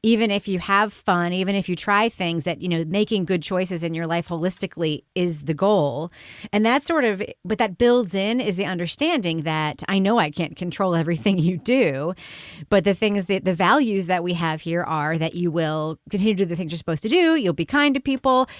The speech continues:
you won't take the kind of risks that can put your future and your life and the lives of other people in jeopardy. And I think that with drinking and pot, uh, it is important to be really, really clear about that, because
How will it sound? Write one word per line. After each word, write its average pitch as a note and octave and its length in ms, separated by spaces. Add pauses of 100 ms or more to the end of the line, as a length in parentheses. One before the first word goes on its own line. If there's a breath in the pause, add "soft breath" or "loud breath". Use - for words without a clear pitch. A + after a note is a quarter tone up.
(140 loud breath)
you G#3 120
won't A#3 240
take A#3+ 220
the G#3 60
kind A#3 340
of E3 220
risks - 380
that G3+ 140
can F#3 140
put F#3+ 220
your F3+ 240
future G#3 520
and F3 220
your E3 140
life E3+ 280
and G#3 80
the E3+ 60
lives E3 300
of D#3 60
other D#3+ 260
people G3 400
in F3 240
jeopardy. A#3+ 480 (540 loud breath)
And A3+ 100
I B3 100
think E4+ 180
that A#4+ 120
with C#4+ 160
drinking B3 400
and F#3 100
pot, G3+ 520
uh, F3 240
it G3+ 100
is G#3 160
important F#3 560
to G3+ 100
be F3 140
really, A#3 720
really F#3 680
clear G3 320
about C#3+ 340
that, C3+ 340
because F3 560